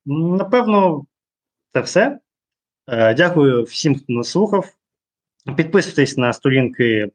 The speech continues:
тих стрімінгів і сервісів, де ви нас слухали. Тепер ми є і на Apple подкастах. Нарешті я з цим Apple I D розібрався, боже ж ти мій, Тім Кук, щ-, щоб тобі дуже багато років жити.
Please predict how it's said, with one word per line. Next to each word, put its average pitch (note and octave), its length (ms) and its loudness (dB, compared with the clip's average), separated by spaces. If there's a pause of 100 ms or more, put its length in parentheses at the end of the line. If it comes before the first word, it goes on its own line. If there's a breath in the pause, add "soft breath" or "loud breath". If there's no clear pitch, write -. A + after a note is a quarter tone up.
(100)
тих A#2+ 320 -2
стрімінгів B2 420 2
і A#2 40 -2
сервісів, B2 400 0
де A#2+ 80 0
ви A2+ 60 0
нас A2+ 160 -4
слухали. G#3 300 2
Тепер B2+ 300 0
ми A2+ 140 0
є A2 200 2
і C3+ 160 -2
на E3+ 240 0
Apple G3+ 200 0
подкастах. D#3 600 0
Нарешті A#2+ 300 0
я A#2 60 2
з - 60 -8
цим B2+ 180 -2
Apple A#2+ 240 0
I A2+ 220 0
D A2+ 80 2
розібрався, A2 600 0
боже A2 260 -2
ж - 120 -14
ти A2+ 60 -4
мій, A2 200 -2 (340 soft breath)
Тім C3+ 280 0
Кук, C#3 240 -2
щ-, - 180 -6
щоб D#3+ 420 0
тобі C3+ 160 -2
дуже C3 260 0
багато B2 420 0
років A#2 360 0
жити. A#2 320 -4